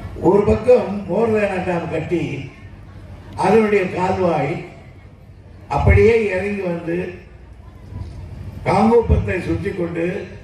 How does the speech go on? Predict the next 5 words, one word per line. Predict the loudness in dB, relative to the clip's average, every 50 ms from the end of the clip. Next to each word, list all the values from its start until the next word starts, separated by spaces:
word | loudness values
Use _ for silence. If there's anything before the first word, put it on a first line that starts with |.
| -18 -20 -18 -18 -18 -18 -18 -16 -16 -16 -16 -16 -16 -14 -4 0
மேல்மாயிலுக்கு | 2 4 4 4 4 2 0 0 0 2 2 0 0 -2 -2 0 0 0 0
ஏறி | 0 -2 -4 -6 -4 -4
கீழே | -2 0 2 2 2 2 0 -2 -4 -6 -10 -12 -14 -16 -18 -20 -20 -20 -20 -20 -20 -20 -20 -20 -20 -20 -20 -20 -10 -4
முட்டுக்கூர் | -2 0 0 2 4 4 4 4 4 0
வழியாக | -2 0 0 0 0 -2 -2 -4